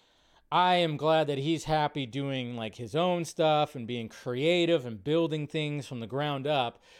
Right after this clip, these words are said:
more than going back into, I mean, let's face it, what, what was I just saying? I mean, Warner Brothers is still a shit show, and D C Studios is trying to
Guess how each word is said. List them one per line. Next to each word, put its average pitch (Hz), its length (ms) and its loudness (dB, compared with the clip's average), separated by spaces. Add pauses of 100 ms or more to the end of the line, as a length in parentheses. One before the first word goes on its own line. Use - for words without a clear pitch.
(120)
more 160 200 0
than 147 200 -2
going 156 280 0
back 147 300 0
into, 143 260 -4
I 139 60 -2
mean, 135 200 -6
let's 139 200 -8
face 175 240 2
it, 123 80 -8
what, 147 180 -2
what 180 240 2
was 180 140 2
I 170 80 4
just 156 240 -2
saying? 147 400 0
I 113 60 -8
mean, 113 240 -8 (680)
Warner 160 220 0
Brothers 151 380 2
is 123 80 -10
still 170 240 0
a 139 40 -4
shit 180 280 0
show, 123 380 0
and 120 140 -6
D 156 140 -4
C 139 160 -10
Studios 135 680 0
is 120 120 -12
trying 165 320 -2
to 120 160 -2